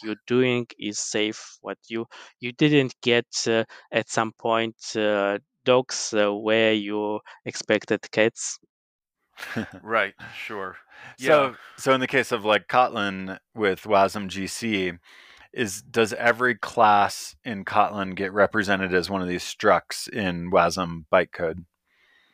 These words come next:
Speaker 1: Yeah, yeah.
Speaker 2: Okay.
Speaker 1: Uh, funny things, by the way, what, uh, uh, WebAssembly verifica-, verification is more strong than J V M, for example. Uh,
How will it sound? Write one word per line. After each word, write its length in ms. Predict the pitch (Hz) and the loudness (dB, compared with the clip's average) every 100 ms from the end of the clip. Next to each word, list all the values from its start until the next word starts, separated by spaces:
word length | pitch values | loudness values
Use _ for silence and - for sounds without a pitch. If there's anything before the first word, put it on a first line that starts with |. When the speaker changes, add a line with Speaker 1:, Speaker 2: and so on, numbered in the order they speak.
| - | -2
Speaker 1:
Yeah, 260 | 127 131 127 - | 4 4 2 -2
yeah. 220 | 117 113 | 0 2
Speaker 2:
Okay. 260 | 98 - - - | 0 -10 -12 0
Speaker 1:
Uh, 260 | 127 127 123 _ _ | 4 4 2 _ _
funny 240 | - 185 175 | 8 8 8
things, 320 | 147 151 - | 2 0 2
by 160 | 143 | 4
the 120 | 131 127 | 4 4
way, 280 | 120 131 139 | 4 4 4
what, 420 | 123 113 - - | 2 0 -2 -2
uh, 200 | 113 110 _ - - - _ | 0 0 _ -20 -20 -20 _
uh, 240 | - 107 107 | -2 0 4
WebAssembly 640 | 143 131 131 143 135 135 | 4 4 2 2 0 0
verifica-, 640 | 123 120 117 120 - 117 135 - | 0 0 0 -4 2 2 2 -4
verification 720 | 120 113 - - 123 - 131 - | -4 -4 -4 0 0 0 -4 -4
is 340 | 113 107 - | -6 -4 -6
more 220 | 117 120 120 | -4 -2 -4
strong 500 | - - 110 110 110 - - | -6 -6 -4 -4 -8 -10 -4
than 280 | 104 101 98 | -2 -2 -4
J 240 | 120 123 | 0 0
V 200 | 113 110 | 0 -2
M, 140 | 113 117 | -2 -2
for 160 | 120 | -2
example. 600 | 120 127 120 127 143 160 _ _ _ - - - | -2 0 -2 -2 -8 -8 _ _ _ -20 -20 -6
Uh, 300 | - 110 107 | 2 2 2